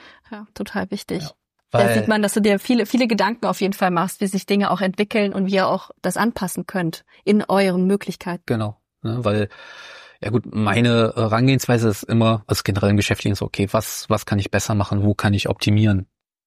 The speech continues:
Speaker 2: Was dann auch in Hinsicht auf, was ich vielleicht verändern möchte, ne? Also zum Beispiel eine Online-Präsenz aufbauen, generell so ein bisschen, ja, äh, Digitalisierung des Betriebs, ne? Weil wir auch viel noch so, äh, auf analoger Schiene arbeiten,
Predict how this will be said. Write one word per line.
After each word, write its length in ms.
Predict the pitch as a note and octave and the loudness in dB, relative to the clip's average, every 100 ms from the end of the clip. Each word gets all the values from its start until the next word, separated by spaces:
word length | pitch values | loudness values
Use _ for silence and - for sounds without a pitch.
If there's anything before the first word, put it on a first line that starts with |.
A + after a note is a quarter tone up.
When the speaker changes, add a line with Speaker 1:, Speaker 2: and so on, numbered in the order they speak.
| _ _ _ | _ _ _
Speaker 2:
Was 200 | - - | -4 0
dann 120 | - G#2 | 2 2
auch 260 | G#2 - | 2 2
in 100 | G#2 | 0
Hinsicht 400 | G2 G#2 G#2 - | 4 4 4 0
auf, 260 | G2+ F#2+ - | -2 -4 -6
was 180 | G#2 - | -4 0
ich 100 | A2 | 0
vielleicht 260 | G#2+ G2+ - | 2 2 2
verändern 380 | - A2 A#2+ | 0 2 2
möchte, 340 | G2 - - F#2+ | 2 -2 -2 -2
ne? 140 | F#2+ | -2
Also 180 | G#2 G#2+ | -2 -4
zum 140 | - | -4
Beispiel 220 | - - A2+ | -6 -4 -4
eine 80 | |
Online-Präsenz 640 | A#2+ A#2+ B2 - A2+ A2+ A2 | -2 -2 -2 -2 0 0 -2
aufbauen, 640 | - A2 - G#2+ G#2+ G#2+ - - - - | -2 -2 -2 0 2 0 -2 -18 -20 -4
generell 500 | A2+ G#2+ G2+ A2 A2 | 0 0 2 4 4
so 160 | G#2 A#2 | 2 -2
ein 60 | |
bisschen, 420 | A2+ - A#2 A2 G#2+ | -2 -2 -2 -4 -4
ja, 1000 | B2 C3 C3 B2+ - - - - B1 - | -2 -2 -2 -6 -6 -4 -4 -4 -4 -2
äh, 40 | |
Digitalisierung 840 | B2 B2+ F#3 - F3 D#3 D3 F3+ F3+ | 0 2 0 0 0 2 2 0 0
des 140 | F#3 | -2
Betriebs, 580 | - - E3 F3 - - | -6 -2 0 0 -4 -8
ne? 220 | C#3+ D3 | -4 -2
Weil 100 | C3 | 0
wir 140 | C3 - | 0 -2
auch 160 | B2 | -4
viel 420 | - D3+ D3+ D3+ | -2 2 4 2
noch 240 | C3+ C#3 - | 2 0 2
so, 360 | B2+ B2+ C3 - | 2 2 -2 -4
äh, 40 | |
auf 380 | B2 A#2+ - - | -4 -2 -4 -4
analoger 440 | - C3 C3+ E3 D3+ | 0 2 4 4 2
Schiene 340 | - D3 D3+ | -2 -2 -2
arbeiten, 580 | - C3+ C3 C3+ C3 C#3+ | -2 -2 -2 -4 -4 -6